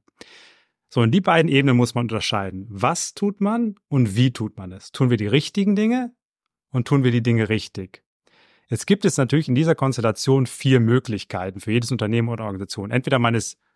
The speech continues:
effektiv und effizient, das heißt, man tut die richtigen Dinge richtig, das wäre die Idealkonstellation, erfolgreiche Unternehmen können beides.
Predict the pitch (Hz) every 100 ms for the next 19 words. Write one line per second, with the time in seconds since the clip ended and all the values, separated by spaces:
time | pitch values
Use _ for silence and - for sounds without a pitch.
0 | _ _ _ _ _ 117 - 107 - 139
1 | 143 127 120 107 101 - 120 131 220 240
2 | - _ _ _ _ - 107 - 107 104
3 | 107 117 107 107 120 127 110 107 98 127
4 | - 214 220 - - 101 95 - 101 101
5 | 110 143 156 147 151 - 160 180 104 110
6 | 104 110 107 110 104 101 98 117 123 139
7 | 143 156 190 214